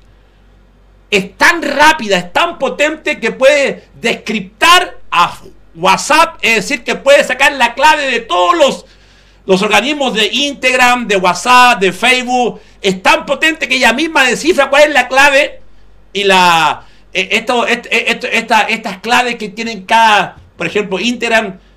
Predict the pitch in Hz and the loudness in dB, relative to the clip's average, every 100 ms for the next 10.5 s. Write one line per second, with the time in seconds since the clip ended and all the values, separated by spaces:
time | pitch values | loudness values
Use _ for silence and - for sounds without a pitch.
0 | _ - 208 202 190 175 160 123 - _ | _ -8 -6 -2 -2 -2 -4 -8 -14 _
1 | _ _ _ _ _ _ _ _ _ - | _ _ _ _ _ _ _ _ _ -14
2 | 156 170 - - 233 233 214 190 - 175 | -8 -8 -8 -6 -2 0 -2 -4 -2 -2
3 | 170 175 175 214 202 190 170 139 - _ | -2 -4 -4 -4 0 0 -2 -6 -12 _
4 | _ 165 165 175 226 208 180 220 254 247 | _ -10 -6 -4 -4 -2 -2 0 0 0
5 | 202 196 196 - 165 208 214 185 202 233 | -2 -4 -4 -4 -2 -2 -2 -2 0 0
6 | 196 202 202 233 202 190 247 247 202 226 | 0 -4 -2 -2 -2 0 0 2 2 0
7 | 208 185 180 240 254 247 - - - - | -2 0 0 2 2 0 -10 -20 -20 -20
8 | - - _ _ _ _ _ _ _ _ | -20 -20 _ _ _ _ _ _ _ _
9 | _ _ 196 196 196 208 196 170 - - | _ _ -4 -2 -2 -4 -8 -12 -14 -8
10 | - 269 233 202 | -2 0 0 0